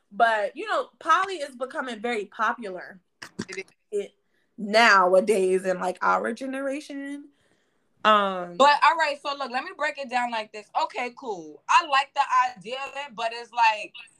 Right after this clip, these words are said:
Speaker 3: like, I don't think they're all your girlfriends. Like, it's no way that you got one girl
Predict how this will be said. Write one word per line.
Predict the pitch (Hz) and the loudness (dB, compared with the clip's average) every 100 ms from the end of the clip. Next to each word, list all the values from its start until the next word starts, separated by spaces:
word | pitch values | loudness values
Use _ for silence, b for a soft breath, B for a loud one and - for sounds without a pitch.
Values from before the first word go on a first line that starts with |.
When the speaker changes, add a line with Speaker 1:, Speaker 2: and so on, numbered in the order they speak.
| _ _ _ _ _ _ _ _ _ 185 | _ _ _ _ _ _ _ _ _ -4
Speaker 3:
like, | 240 254 233 | 0 2 2
I | |
don't | 277 302 285 | 2 0 -6
think | 294 240 | -12 -8
they're | 269 262 | -6 -4
all | 262 269 | -4 -4
your | 254 233 | -4 -6
girlfriends. | 190 285 - 208 165 147 143 220 | -4 -4 -4 -10 -14 -16 _ -4
Like, | 196 180 _ _ _ - | -4 -4 _ _ _ -8
it's | 311 254 | -8 -8
no | 254 302 311 | -4 -2 -2
way | 226 285 294 277 | -4 -6 -6 -4
that | 240 233 | -2 -2
you | 226 302 | -4 -4
got | 277 240 208 | 0 0 -2
one | 208 247 254 | -6 -8 -8
girl | 190 226 254 214 196 185 | -8 -6 -4 -2 -2 -4